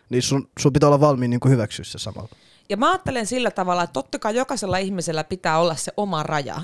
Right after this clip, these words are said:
Speaker 2: Et jos mietitään vaikka niinku eri uskonnot, eri kulttuurit, niin nimenomaan näihin on hi-, tosi eri suhtautumisia.
Speaker 1: Mm-hmm.
Speaker 2: Mut siinä mä sa-, mä haastan tässä vähän äijiä.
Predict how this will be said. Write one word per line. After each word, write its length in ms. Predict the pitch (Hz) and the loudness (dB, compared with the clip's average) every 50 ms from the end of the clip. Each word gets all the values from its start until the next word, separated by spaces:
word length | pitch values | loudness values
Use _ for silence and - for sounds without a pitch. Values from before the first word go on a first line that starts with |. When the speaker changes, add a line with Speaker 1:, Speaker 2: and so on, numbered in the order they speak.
| - | -8
Speaker 2:
Et 120 | - 180 - | -6 -4 -2
jos 120 | 190 - | -2 0
mietitään 360 | 214 247 262 - 233 208 196 | 0 0 2 2 2 2 2
vaikka 260 | 196 196 190 - - 196 | 2 0 0 0 -2 -4
niinku 180 | 185 180 202 - | -4 -4 -4 -2
eri 220 | 214 220 214 208 | -2 -2 0 -2
uskonnot, 600 | 208 240 240 240 - - - 196 175 165 - - | -2 -2 -2 -4 -4 -4 -6 -6 -6 -6 -6 -4
eri 140 | 190 185 175 | -6 -6 -6
kulttuurit, 680 | - - 202 190 175 175 - - 180 151 135 - 135 - | -4 -4 -2 -2 -2 -2 -4 -4 -4 -4 -4 -6 -8 -8
niin 120 | 165 156 156 | -6 -4 -2
nimenomaan 480 | 180 190 175 165 170 170 165 151 143 | -2 -2 0 0 0 -2 -2 -4 -6
näihin 220 | 143 151 151 151 151 | -6 -6 -6 -6 -6
on 60 | 143 | -6
hi-, 120 | 147 180 - - | -6 -8 -6 -4
tosi 320 | 202 190 185 - 175 160 | -4 -4 -4 -4 -4 -4
eri 160 | 160 151 156 | -4 -4 -4
suhtautumisia. 920 | 147 - 180 175 175 - - - 156 151 143 - 135 123 120 117 113 123 147 | -4 -2 -2 -4 -4 -6 -10 -10 -10 -10 -8 -2 0 2 4 4 4 2 0
Speaker 1:
Mm-hmm. 420 | 160 - - - - - - - - | 0 -2 -8 -16 -20 -20 -20 -12 -8
Speaker 2:
Mut 180 | 170 175 - | -8 -6 -4
siinä 220 | - - - - - | -4 -6 -4 -2 -2
mä 80 | 214 | -2
sa-, 120 | - - - | -2 -2 -2
mä 120 | 214 196 | -2 -2
haastan 420 | 190 208 214 208 - - 208 196 190 | 0 2 0 0 0 -4 -6 -4 -2
tässä 240 | 254 262 - - - | -2 -4 -2 -2 -2
vähän 260 | 185 175 175 165 160 | -2 0 0 -2 -2
äijiä. 480 | 160 160 156 147 131 135 135 131 135 | -2 -2 -4 -4 -8 -10 -12 -12 -12